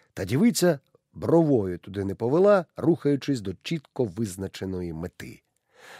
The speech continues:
На ходу гралася цигаркою, крутячи її між пальцями лівої руки. «Ще й шульга», майнуло Климові. Далі,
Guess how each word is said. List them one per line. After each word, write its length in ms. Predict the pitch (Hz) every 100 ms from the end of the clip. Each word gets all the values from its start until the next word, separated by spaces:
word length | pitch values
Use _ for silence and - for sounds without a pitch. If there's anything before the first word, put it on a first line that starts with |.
| -
На 100 | -
ходу 280 | 95 107 190
гралася 380 | 139 147 147 139
цигаркою, 800 | - 120 98 107 101 - 104 98 _ _
крутячи 540 | - 104 101 - 107
її 140 | 101 98
між 260 | 98 -
пальцями 640 | - 135 139 120 120 120 104
лівої 380 | 107 98 101
руки. 560 | 92 98 - - 85 78 _ _ _ _ _ _ _
«Ще 340 | - - 95 95
й 40 |
шульга», 640 | - 104 95 90 117 95 - _ _ _ -
майнуло 440 | 87 87 90 85
Климові. 520 | 90 90 85 80 82 - _ _ - - -
Далі, 400 | 117 208 202